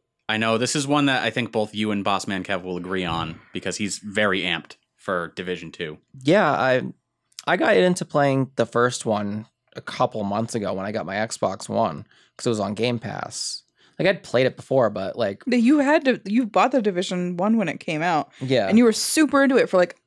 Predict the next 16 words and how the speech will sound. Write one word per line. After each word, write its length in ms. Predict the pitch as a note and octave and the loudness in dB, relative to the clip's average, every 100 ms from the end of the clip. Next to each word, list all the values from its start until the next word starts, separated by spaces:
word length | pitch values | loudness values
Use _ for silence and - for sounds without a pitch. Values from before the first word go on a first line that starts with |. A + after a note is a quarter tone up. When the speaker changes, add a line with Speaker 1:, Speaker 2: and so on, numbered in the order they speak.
| - | -12
Speaker 3:
one 460 | - G3+ A#3 B3 G#3+ | -4 2 4 4 4
month 500 | G3 F#3 - - - | 4 4 2 -6 -6
maybe, 440 | E3 D3+ C#3+ - | -4 -4 -6 -4
and 140 | - F3 | 0 2
then 260 | E3+ D#3+ - _ _ _ _ _ _ - | 2 0 -10 _ _ _ _ _ _ 2
nothing. 420 | G3 E3 - - | 4 4 -2 -10
Speaker 2:
Story 320 | - A#2 F#2+ | -4 0 0
of 60 | F#2+ | 0
my 80 | F#2+ | -4
life. 360 | F#2 F2+ - - _ | -4 -6 -12 -20 _
Speaker 3:
<laughs> 240 | - - | -20 -2
Yeah. 640 | A3+ A#3 C#4+ F3+ F#3 D#3 F#3 _ _ _ _ _ _ - | 2 4 4 6 4 2 -4 _ _ _ _ _ _ -6
Speaker 1:
That 120 | G#2+ | -2
happens 300 | A2 G#2+ G2+ | -2 -4 -6
a 40 | |
lot, 340 | F#2+ F#2 F2+ | -4 -2 -4